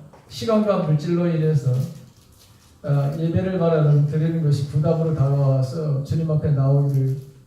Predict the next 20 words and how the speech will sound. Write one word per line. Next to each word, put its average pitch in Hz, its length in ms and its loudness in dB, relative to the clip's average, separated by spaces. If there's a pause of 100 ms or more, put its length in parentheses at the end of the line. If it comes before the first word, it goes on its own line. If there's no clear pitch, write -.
꺼려하는 180 580 -4
마을 143 180 0
사람들도 160 520 -2
많습니다. 127 580 -2 (1300)
하나님께 202 460 -2
예배하러 190 580 4
나아가는 170 540 0
것보다 151 480 0
세상에 175 400 0
훨씬 208 400 0
즐겁고 156 480 -2
기쁜 180 400 -10
일이 180 180 -6
있을 160 240 -2
것이라고 151 420 -4
여기며 139 260 -2
살아가는 165 440 -4
사람들이 135 680 -2 (200)
참 147 220 -6
많습니다. 127 560 -2